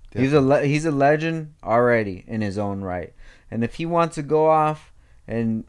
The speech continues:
Speaker 1: and do this, this Violet, um, you know, journey, see what happens over there. You know, I wish those guys the best.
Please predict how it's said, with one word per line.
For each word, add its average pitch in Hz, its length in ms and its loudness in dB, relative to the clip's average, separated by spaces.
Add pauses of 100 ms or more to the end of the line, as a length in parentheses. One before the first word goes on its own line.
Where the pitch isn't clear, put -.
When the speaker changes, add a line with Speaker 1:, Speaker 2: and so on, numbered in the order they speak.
Speaker 1:
and 113 380 -8
do 135 140 -2
this, 135 260 -2
this 120 320 -4
Violet, 147 800 2 (260)
um, 104 720 -2
you 123 120 -6
know, 120 160 2
journey, 151 640 -2 (260)
see - 180 -10
what 226 140 0
happens 240 340 -2
over 233 220 -2
there. 254 220 0
You 139 100 0
know, 156 100 2
I 151 80 6
wish 170 260 0
those 180 240 -2
guys 160 320 2
the 135 80 -6
best. 147 480 0